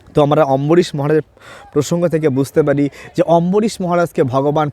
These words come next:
পরিপূর্ণ, হ্যাঁ, অভয় প্রদান করেছিলেন। হুম, তো এই সমস্ত দিব্য লীলা থেকে আমরা শিখব হুম, যে আসলে জীবনটা কার কাছে সমর্পণ করা উচিত।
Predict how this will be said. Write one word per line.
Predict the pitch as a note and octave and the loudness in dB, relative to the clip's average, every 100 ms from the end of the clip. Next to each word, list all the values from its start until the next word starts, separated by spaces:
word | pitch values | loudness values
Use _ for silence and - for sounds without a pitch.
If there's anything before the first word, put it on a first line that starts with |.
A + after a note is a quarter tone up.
| - | 0
পরিপূর্ণ, | F3+ A3+ G#3+ G#3 F#3 B2 - _ - - _ _ _ _ - - | 0 0 -2 -2 0 -4 -6 _ -20 -20 _ _ _ _ -20 -8
হ্যাঁ, | C3 F3+ - B2+ _ - | -6 -4 -6 -10 _ -2
অভয় | D3+ D#3+ D3+ F3+ | 2 2 2 -2
প্রদান | F3 D#3 D3+ C#3 | 0 -2 -2 -2
করেছিলেন। | C3 A#2+ A#2 A2 G2+ _ _ _ _ | -4 -6 -6 -12 -14 _ _ _ _
হুম, | F3+ G#3 - - - | -14 -14 -16 -20 -8
তো | D3 | 0
এই | F#3+ | 0
সমস্ত | - A3 - | 0 -4 0
দিব্য | D#3+ C#3+ E3 D#3+ | 0 2 0 0
লীলা | D#3+ E3 | 0 0
থেকে | E3 E3+ E3+ | -2 -4 -4
আমরা | D3 D#3 G#3 A3 _ - - | 0 2 2 0 _ -20 -14
শিখব | - B3 G#3+ F#3 D3+ G2 _ _ _ _ _ - | 0 2 2 4 4 2 _ _ _ _ _ -14
হুম, | D3+ G#3+ F3+ - - - - | -10 -8 -8 -12 -20 -20 -4
যে | C#3+ | 0
আসলে | D3+ F3 A#3 A#3 | 2 2 2 2
জীবনটা | F#3 C#3+ F3 G#3+ A3 G3 | 2 0 -2 -2 -2 -2
কার | - G#3 B3+ | -2 -2 -2
কাছে | C4 A#3+ A#3+ | -2 -6 -6
সমর্পণ | - G3 G3 F#3 F#3+ F3 | -4 -4 -4 -4 -6 -2
করা | E3+ D#3+ | 0 2
উচিত। | D3+ C3 B2+ | 2 0 -4